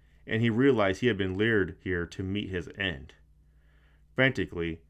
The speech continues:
he tried to escape, but as he reached for the door, she emerged from the bathroom, brandishing a menacing kitchen knife. Mark fought desperately to defend himself,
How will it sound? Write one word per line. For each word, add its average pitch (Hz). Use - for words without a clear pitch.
he 131
tried 123
to 98
escape, -
but 107
as 110
he 110
reached 113
for 107
the 95
door, 90
she -
emerged 98
from 85
the 76
bathroom, 92
brandishing 117
a 85
menacing 90
kitchen 82
knife. 85
Mark 110
fought 98
desperately 85
to -
defend 87
himself, -